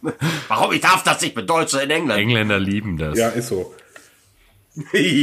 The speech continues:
Speaker 1: Ja, schon.
Speaker 3: Ey, die waren
Speaker 1: Ja,
Speaker 3: doch alle
Speaker 1: doch,
Speaker 3: super
Speaker 1: schon.
Speaker 3: cool. Also das fand ich generell ganz geil da, ne? Weil man kam
Speaker 1: Voll.
Speaker 3: irgendwie andauernd mit allen möglichen Leuten so ins Gespräch. Smalltalk war da voll das Ding. Äh, ich
Speaker 1: Voll.
Speaker 3: bin, alles in allem muss ich wirklich sagen, bin ich sehr, sehr, sehr begeistert davon, wie die Leute da so miteinander umgegangen sind. Außer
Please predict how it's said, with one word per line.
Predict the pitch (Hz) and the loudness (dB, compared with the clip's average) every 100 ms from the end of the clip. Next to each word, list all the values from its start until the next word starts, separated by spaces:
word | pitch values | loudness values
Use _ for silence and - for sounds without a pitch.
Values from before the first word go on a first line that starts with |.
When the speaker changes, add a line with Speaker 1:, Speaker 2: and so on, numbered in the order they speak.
| 127 120 - - 131 - - | 4 2 -4 -14 -18 -18 -16
Speaker 1:
Ja, | 82 80 85 98 131 160 160 160 | -10 -4 -2 0 0 -2 -4 -6
schon. | - 120 113 | -6 0 2
Speaker 3:
Ey, | 151 | 4
die | 180 185 | 2 2
waren | |
Speaker 1:
Ja, | 208 - | 2 2
Speaker 3:
doch | |
alle | 165 156 | 2 2
Speaker 1:
doch, | |
Speaker 3:
super | 135 170 170 - | 2 0 -2 0
Speaker 1:
schon. | 185 | 2
Speaker 3:
cool. | 180 | 2
Also | 120 143 | 2 2
das | 147 | 2
fand | 170 170 | 2 0
ich | 160 | 2
generell | 147 131 147 151 | 0 2 2 2
ganz | 127 123 | 0 0
geil | 117 123 160 | 0 0 2
da, | 107 | 2
ne? | 104 123 113 | 2 0 2
Weil | 117 | 2
man | 123 117 | 2 2
kam | 131 123 | 0 2
Speaker 1:
Voll. | 127 | 2
Speaker 3:
irgendwie | 143 151 - | 2 0 0
andauernd | 127 143 131 139 127 | 0 2 2 2 0
mit | 127 95 | -2 0
allen | 113 139 | 2 4
möglichen | 143 143 135 | 4 2 0
Leuten | 120 120 131 | 2 2 2
so | 127 | 0
ins | 120 127 | 0 0
Gespräch. | 127 - 110 120 | -2 0 0 0
Smalltalk | - 104 127 127 123 - - - - - - | 0 2 2 0 -2 -4 -14 -20 -20 -20 -6
war | 110 | -2
da | 117 | -2
voll | - 123 | 0 2
das | 120 - | 2 0
Ding. | 120 139 - - - - - | 0 0 -4 -18 -20 -20 -6
Äh, | 110 113 110 | 2 2 2
ich | - | 2
Speaker 1:
Voll. | 117 131 | 2 4
Speaker 3:
bin, | 127 | 4
alles | 151 156 | 2 2
in | 110 | 2
allem | 120 185 | 4 4
muss | 165 | 4
ich | 127 | 2
wirklich | 147 147 | 2 2
sagen, | 131 131 | 2 4
bin | 131 | 4
ich | 127 113 101 | 2 0 2
sehr, | 131 143 | 4 4
sehr, | 123 120 | 4 2
sehr | 120 | 0
begeistert | 117 107 101 123 113 101 | 0 0 0 0 -2 -4
davon, | - 98 101 | 0 0 0
wie | |
die | 107 | 2
Leute | 98 101 117 | 4 4 4
da | 101 | 2
so | 95 | 4
miteinander | 95 98 92 90 | 0 0 -4 -2
umgegangen | 101 98 85 82 | -2 -2 -2 -2
sind. | 87 - | -6 0
Außer | 117 165 185 185 | 2 2 2 0